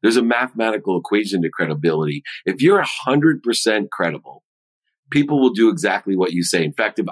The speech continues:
I was a hundred percent credible on this podcast, I could tell everyone, "Hey, wire me a million dollars. I'll give you two million by the end of the week." And everybody would do so if I was a hundred percent credible. Now,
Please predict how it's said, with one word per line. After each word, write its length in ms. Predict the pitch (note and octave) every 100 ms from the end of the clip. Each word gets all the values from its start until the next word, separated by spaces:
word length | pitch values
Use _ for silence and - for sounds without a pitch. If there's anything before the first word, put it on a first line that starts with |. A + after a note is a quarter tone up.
| -
I 140 | B2
was 180 | C#3+ C#3+
a 80 | A#2
hundred 300 | A#2 G#2+ G2+
percent 400 | F#2 - F#2+ F2+
credible 380 | - F#2+ F2 F2+
on 200 | F2 F2+
this 180 | E2+ -
podcast, 640 | - A3+ - G#2+ F2+ F2 - _ - -
I 100 | A#2
could 160 | B2+ C3
tell 200 | C3 B2
everyone, 400 | A#2 A#2 A2 G#2+
"Hey, 280 | C3 A#2+ F#2+ -
wire 300 | F2+ A2 C3+
me 140 | C3+ B2
a 60 |
million 320 | A2 A2 G#2+
dollars. 540 | G2+ A2+ A2+ F#2+ F#2 - - _
I'll 140 | G#2 A#2
give 200 | B2 A2
you 140 | G2
two 200 | - B2+
million 300 | A#2+ G#2 F#2+
by 160 | F#2 F2+
the 140 | F#2
end 120 | F#2+
of 80 | F2+
the 80 | E2+
week." 360 | G#2 A#2 G2+ - - - -
And 180 | - A#2+ B2+
everybody 520 | C#3 E3 C3 B2+ A#2+
would 160 | A#2 G2+
do 160 | E3
so 360 | F3+ G2+ F2+ F2+
if 200 | D#3+ D#3+
I 100 | D3
was 200 | C3 A#2+
a 100 | G2+
hundred 400 | G2 A2+ G#2+ G2
percent 380 | - E2+ F2+ E2
credible. 460 | - F2+ E2 D2 - _ - -
Now, 260 | A2+ F#2+